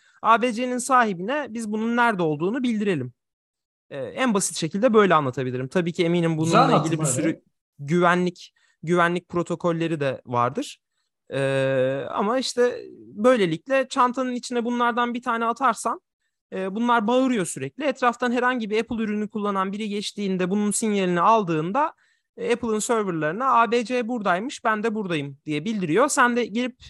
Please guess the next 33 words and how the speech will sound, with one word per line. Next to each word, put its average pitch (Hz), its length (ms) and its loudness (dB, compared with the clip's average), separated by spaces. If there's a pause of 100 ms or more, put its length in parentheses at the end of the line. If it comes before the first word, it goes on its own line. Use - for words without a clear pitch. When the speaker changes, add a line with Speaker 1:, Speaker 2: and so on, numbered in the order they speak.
(140)
Speaker 1:
e, 160 240 0
Apple'da 220 380 2 (300)
hiç - 260 -10
bunları 196 320 4
encrypted 190 640 -4 (220)
olarak 151 480 -4
ta-, - 200 -6
tamamen 151 460 2 (440)
kendisi 220 500 2
şey 175 180 2
yapıyor, 226 640 2
e, 151 400 6
işliyor 196 520 2
ve 262 100 4
sen 262 280 0
girdiğinde 180 480 0
"A 196 180 4
B 220 140 4
C 214 100 0
en 226 160 0
son 214 260 -2
nerede 220 260 2
görüldü?" 185 360 -4
diye 160 180 -2
bakıldığında 139 840 -2 (300)
otomatik 190 460 0
olarak 220 360 0
görebiliyorsun. 190 720 -2
Ben 233 200 4
de 220 260 0
bavullarımın 220 640 0
Frankfurt'ta 233 560 -4
olduğunu 165 580 -2